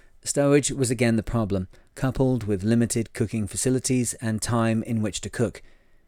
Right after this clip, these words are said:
Instead of taking bread, which only lasts about ten days, or ship's biscuits, we took Ryvita. Stowed forward of the watertight bulkheads, this cracker's great area and light weight could be regarded as providing buoyancy.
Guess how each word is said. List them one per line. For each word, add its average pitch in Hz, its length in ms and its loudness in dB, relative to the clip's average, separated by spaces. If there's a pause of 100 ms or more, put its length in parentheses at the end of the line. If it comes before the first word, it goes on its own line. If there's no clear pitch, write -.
(300)
Instead 156 280 0
of 147 60 4
taking 131 360 0
bread, 123 360 2 (140)
which - 400 -2
only 117 220 0
lasts 107 320 -2
about 101 240 -4
ten 110 240 -2
days, 110 320 0
or 95 160 -2
ship's - 260 -4
biscuits, - 600 0 (400)
we 123 120 -2
took - 260 0
Ryvita. 110 540 -2 (420)
Stowed 120 360 2
forward 123 420 6
of 104 140 0
the 92 100 2
watertight 107 540 0
bulkheads, 113 580 0 (280)
this 120 200 2
cracker's 127 500 0
great 127 460 0
area 120 480 2
and 101 240 0
light 113 320 0
weight 110 300 2 (500)
could 196 140 -2
be 107 100 0
regarded 104 520 2
as 113 200 0
providing 123 440 2
buoyancy. 131 520 0